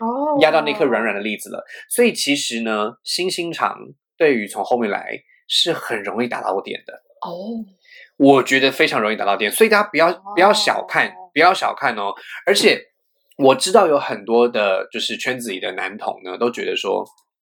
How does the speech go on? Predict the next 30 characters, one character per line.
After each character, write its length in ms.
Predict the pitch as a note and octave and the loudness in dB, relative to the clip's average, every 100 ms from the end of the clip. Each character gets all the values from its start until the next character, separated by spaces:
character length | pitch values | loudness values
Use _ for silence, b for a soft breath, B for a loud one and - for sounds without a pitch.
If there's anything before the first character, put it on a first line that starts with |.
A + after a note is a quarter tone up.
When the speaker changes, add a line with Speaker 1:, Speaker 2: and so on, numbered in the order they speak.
| _ - B B B B B _ _ - | _ -20 B B B B B _ _ -4
Speaker 2:
嗯， 560 | A#2 A2 G#2 G2 G2 G#2 | -2 -2 -4 -6 -6 0
我 160 | A#2+ A#2 | 0 0
就 240 | - D#3+ | 2 2
是 260 | - - A2+ | 4 0 4
要 320 | A2 F#2 - | 4 2 2
高 200 | - A2 | 2 2
大 220 | G#2+ G2+ | 0 -4
威 220 | F#2 F#2 | -4 -6
猛。 140 | F#2 - - C#4 | -6 -10 -10 -4
Speaker 1:
嗯。 320 | C#4+ B3+ G3+ - | -2 -2 -6 -2
Speaker 2:
OK， 360 | - - G#2 A2 | 0 2 0 -2
好， 260 | B2 G2+ - | -2 -2 -4
我 100 | G#2+ | -8
就 100 | G#2+ | -4
是 60 | B2+ | 0
要 80 | A#2+ | 2
高 180 | A2+ | 0
大 200 | A2+ - | -2 -2
威 180 | G#2+ G#2 | -2 -2
猛。 160 | F#2+ F#2 _ B B | -6 -12 _ B B
我 160 | E3 G#3 | 4 4
懂， 340 | F3+ A2+ - _ _ _ _ _ - | 4 2 -2 _ _ _ _ _ 2
我 100 | C3+ | 4
也 140 | D3+ D#3+ | 6 4
喜 160 | - | 0
欢 180 | - G2+ | -6 -4
高 160 | G2 G#2 | 0 2
大 200 | G#2 F#2+ | 2 2
威 180 | G2 | -2
猛， 160 | G2+ G2+ | -4 -10